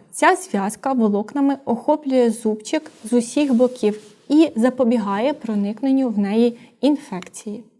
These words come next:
Далі це періодонтальні волокна, періодонтальна зв'язка, яка утримує зубчик в зубній комірці. Так от, є дві причини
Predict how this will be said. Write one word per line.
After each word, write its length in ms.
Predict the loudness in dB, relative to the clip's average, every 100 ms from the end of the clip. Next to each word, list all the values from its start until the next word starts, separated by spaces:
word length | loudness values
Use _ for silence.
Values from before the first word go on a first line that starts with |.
| 0
Далі 340 | 4 6 4
це 280 | 2 -2 -2 0
періодонтальні 960 | 2 4 6 4 4 4 4 4 2
волокна, 560 | 0 0 -2 -4 -2 -4
періодонтальна 920 | -2 -2 0 0 0 0 0 0 -2
зв'язка, 460 | -4 -4 -4 -2 0
яка 300 | 0 2 0
утримує 800 | 0 -2 2 4 4 4 0 0
зубчик 500 | 0 -2 0 -2 -2
в 100 | -4
зубній 440 | -2 -2 0 -2 -2
комірці. 720 | 0 0 0 -6 -14 -16 -16 _ _ _
Так 140 | -2 0
от, 120 | -4 -6 -20 _ _ _ _ -14 0
є 140 | 4
дві 160 | 6 4
причини 580 | 2 -2 0 -2 -2